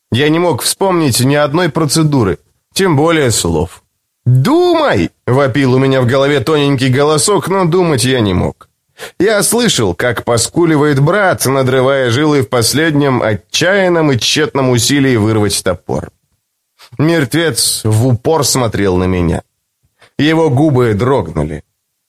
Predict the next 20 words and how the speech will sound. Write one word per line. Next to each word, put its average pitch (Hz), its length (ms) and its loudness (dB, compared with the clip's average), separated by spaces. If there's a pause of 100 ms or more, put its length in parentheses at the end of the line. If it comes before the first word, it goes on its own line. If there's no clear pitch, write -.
(1080)
«Пронобис 214 720 0
пеккатарибус». 170 1300 -2 (320)
Неочевидный 156 880 0
вариант. 85 340 -2 (400)
И 190 180 2
даже 202 380 0
не 202 220 0
с 196 100 -2
той 190 220 0
стороны 147 380 0
учебника, 127 760 0
но 151 260 2
это 196 200 0
была 226 240 2
единственная 165 880 0
процедура, 117 680 0
которую 104 480 0
мне 113 220 0
удалось 92 500 0
вспомнить. 76 720 -6